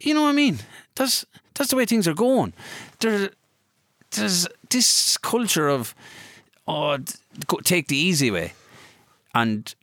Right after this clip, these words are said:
go around the side of this. Some things just need to be learned, and they need to be learned well. And everything leads into another. So all this, like, "Oh, let Johnny off with this, let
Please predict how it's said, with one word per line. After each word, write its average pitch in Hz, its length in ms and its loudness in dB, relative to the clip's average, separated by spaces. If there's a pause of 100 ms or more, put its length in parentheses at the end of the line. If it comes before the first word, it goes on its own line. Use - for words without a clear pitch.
(120)
go 147 160 2
around 156 240 2
the 117 40 -4
side 113 120 0
of 98 60 -2
this. 92 200 -8
Some 294 260 2
things 190 280 2
just 156 180 0
need 165 220 0
to 120 60 2
be 113 100 0
learned, 113 460 0 (120)
and 104 140 0
they 110 80 0
need 127 180 2
to - 60 -4
be 113 80 0
learned 113 260 2
well. 110 220 0 (420)
And 135 300 0 (260)
everything 208 400 2
leads 165 240 2
into 143 280 0
another. 117 500 -2
So 160 220 -2 (180)
all 226 180 2
this, 196 220 -2
like, 143 280 -4 (220)
"Oh, 165 380 -6 (300)
let 165 180 -4
Johnny 156 300 0
off 143 180 0
with 123 100 -2
this, 139 320 -2 (140)
let 135 160 0